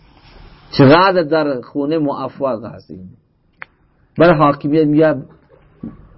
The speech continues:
مطلب پست‌ها می‌شه، چه مسئولیت‌ها بزرگ، یک کوچه حاکمیت هم گسترده ته، تا برسیم به حاکم شهر، حاکم استان، حاکم کشور. حالا که بعضی که حاکم دو-،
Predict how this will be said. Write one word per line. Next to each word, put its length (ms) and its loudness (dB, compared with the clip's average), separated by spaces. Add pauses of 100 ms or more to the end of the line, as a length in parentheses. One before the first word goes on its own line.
مطلب 540 4
پست‌ها 640 -4
می‌شه، 360 -8 (680)
چه 140 4
مسئولیت‌ها 720 -2
بزرگ، 520 -4 (100)
یک 160 -6
کوچه 420 0
حاکمیت 680 0
هم 160 -4
گسترده 440 -8
ته، 240 -10 (400)
تا 200 4
برسیم 380 2
به 240 -2 (260)
حاکم 460 -2
شهر، 300 -2
حاکم 400 -2
استان، 440 -2
حاکم 460 -2 (300)
کشور. 540 -2 (500)
حالا 360 4
که 120 -4
بعضی 400 2
که 140 -8
حاکم 280 0
دو-، 220 0